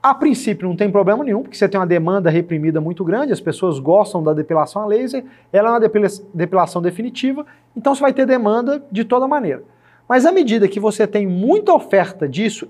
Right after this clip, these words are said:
e tem uma margem muito alta, quando a gente analisa espaço laser, ficou claro que a margem é alta, quanto maior a margem,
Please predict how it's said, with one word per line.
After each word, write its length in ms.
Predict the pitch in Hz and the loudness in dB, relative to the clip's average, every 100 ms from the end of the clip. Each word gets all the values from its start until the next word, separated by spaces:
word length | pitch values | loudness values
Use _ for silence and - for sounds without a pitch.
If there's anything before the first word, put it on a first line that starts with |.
| - | -2
e 160 | 269 | -2
tem 180 | 294 240 | 2 2
uma 160 | 220 175 | 4 2
margem 320 | 160 156 151 | 2 0 -2
muito 240 | 160 165 | -6 2
alta, 240 | 170 208 135 | 4 4 2
quando 140 | 151 | -6
a 40 | 156 | -6
gente 140 | 156 | -4
analisa 320 | 180 160 170 | -4 -2 -4
espaço 340 | 156 175 165 156 | -2 -2 -2 -2
laser, 260 | 135 123 - - _ | -2 -4 -18 -20 _
ficou 280 | 196 220 233 | -2 0 2
claro 300 | 214 202 180 | 2 2 2
que 80 | |
a 80 | 170 | 0
margem 280 | 160 156 170 | 0 0 0
é 20 | |
alta, 340 | 226 285 - - _ _ - | 2 2 -2 -16 _ _ 2
quanto 260 | 302 339 | 2 4
maior 300 | 277 226 220 | 2 2 2
a 80 | 214 | 2
margem, 440 | 196 214 226 302 | 2 2 0 -6